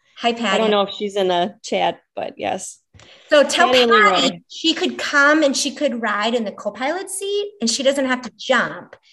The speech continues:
Speaker 1: but she could be there in the plane. You, Jay, jump out. I will jump out after you. I'll come up and I'll high five you in the air. It's fantastic fun.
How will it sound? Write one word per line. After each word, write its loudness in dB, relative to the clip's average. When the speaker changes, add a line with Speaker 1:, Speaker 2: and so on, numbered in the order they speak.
Speaker 1:
but 0
she -2
could -6
be 0
there -4
in 0
the -2
plane. -6
You, -2
Jay, -2
jump -2
out. -2
I 4
will 0
jump -2
out 0
after -2
you. -8
I'll -10
come -6
up -4
and -6
I'll 0
high -2
five -6
you -6
in -8
the -10
air. -6
It's -18
fantastic -14
fun. -20